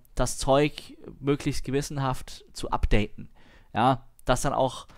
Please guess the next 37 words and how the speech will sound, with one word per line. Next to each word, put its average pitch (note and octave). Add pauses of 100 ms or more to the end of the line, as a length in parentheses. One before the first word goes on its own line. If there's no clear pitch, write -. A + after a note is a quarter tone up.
(120)
dass B2
dann C#3
alle C#3
sehen C3
auch A2+
hier, B2
„Oh, G#2
guck -
mal, B2+
was A2
er A2
macht.“ B2 (300)
Und B2+
wir B2+
haben F#3+
Leute, D#3 (300)
die C3+
machen D3
gefühlt D#3
nur E3
im C#3+
Homeoffice C3+
was. - (120)
<laughs> -
Von D#3
denen F3
hörst F3
du F#3
die E3+
ganze E3+
Woche D#3
nichts, G3+
die C#3+
mieten F#3+
die F#3
ganze F3+
Woche E3